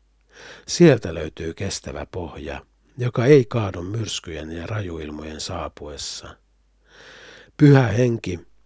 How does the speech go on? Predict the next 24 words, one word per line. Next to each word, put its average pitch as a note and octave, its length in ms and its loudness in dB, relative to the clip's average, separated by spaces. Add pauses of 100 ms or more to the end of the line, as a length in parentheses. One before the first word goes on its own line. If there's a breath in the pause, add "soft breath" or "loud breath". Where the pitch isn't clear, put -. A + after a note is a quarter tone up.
(100)
joka A#2 240 -2
lähtee G#2 460 0
Isästä A#2+ 440 -4
ja D#2 180 -8
Pojasta, D2+ 800 -10 (500 soft breath)
ohjaa B2+ 400 6
kristityt A#2+ 580 -2
aina A2 280 -2
Jeesuksen F#2 720 -2
luokse. C2 600 -10 (920 loud breath)
Pojassa C#3 520 6
on A2 160 0
elämä, D2+ 440 -6 (560)
ja G#2 140 -4
vain A2+ 280 0
hänessä. D2 720 -8 (880 loud breath)
Hän C#3+ 300 8
ja B2+ 140 6
vain C3+ 280 4
hän G#2 500 -2 (240)
on A#2+ 200 -4
tie G#2 260 0
Isän C#2+ 420 -8
luo. C#2+ 360 -10